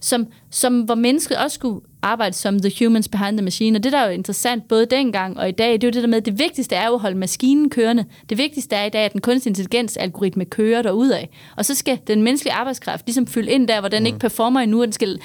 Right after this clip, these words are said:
Speaker 1: de skal fylde ind, hvor den har huller, ikke? Og det skulle man også i tekstilindustrien dengang.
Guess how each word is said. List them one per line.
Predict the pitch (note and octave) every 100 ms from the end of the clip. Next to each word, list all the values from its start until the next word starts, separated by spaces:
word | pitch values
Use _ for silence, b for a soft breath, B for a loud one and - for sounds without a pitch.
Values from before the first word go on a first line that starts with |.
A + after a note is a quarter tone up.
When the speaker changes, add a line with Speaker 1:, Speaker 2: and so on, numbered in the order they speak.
| B -
Speaker 1:
de | B3
skal | C#4+
fylde | B3+ B3
ind, | C4
hvor | G#3
den | A#3+ A3+
har | G3+
huller, | G3+ G#3 B3
ikke? | C#4+ -
Og |
det | A3+
skulle | B3 C4+
man | B3
også | G3+ G3+
i |
tekstilindustrien | G#3 G3+ - B3+ A3 F#3 F3+ G3 F#3+
dengang. | A3 G3+ F#3+